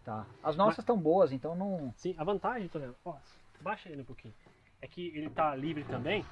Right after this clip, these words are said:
Speaker 2: porque a hora que eu coloquei esse suporte aqui,
Speaker 1: Ah.
Speaker 2: eu testei e ele tá correndo livre, livre, livre.
Speaker 1: Sim.
Speaker 2: Esse suporte aqui, ele é melhor porque o original, ele é pequenininho.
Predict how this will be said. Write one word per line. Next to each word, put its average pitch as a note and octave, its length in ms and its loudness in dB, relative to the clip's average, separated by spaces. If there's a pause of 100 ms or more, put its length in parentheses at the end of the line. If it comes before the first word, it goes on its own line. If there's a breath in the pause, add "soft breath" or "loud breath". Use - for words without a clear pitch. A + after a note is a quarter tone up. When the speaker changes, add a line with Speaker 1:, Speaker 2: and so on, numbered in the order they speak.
(300)
Speaker 2:
porque - 240 0
a E3 40 12
hora F#3 120 8
que G#3+ 100 -4
eu G3+ 60 0
coloquei F#3+ 540 2 (260)
esse - 160 -12
suporte D3+ 520 4
aqui, G3 320 6 (140)
Speaker 1:
Ah. C#3 220 6
Speaker 2:
eu D3+ 80 4
testei F#3+ 500 2
e E3+ 100 0
ele F3+ 120 4
tá G3 100 0
correndo F#3+ 360 -4
livre, A3+ 280 -2
livre, G3+ 300 -2
livre. D3+ 180 0
Speaker 1:
Sim. D#3+ 180 -2 (160)
Speaker 2:
Esse G#3 220 -4
suporte G3 400 10
aqui, F#3 140 2
ele F3 100 8
é E3+ 40 8
melhor D#3+ 360 6
porque - 260 -6
o G3 60 4
original, F#3+ 380 4
ele G#3+ 80 2
é - 20 2
pequenininho. A3 560 6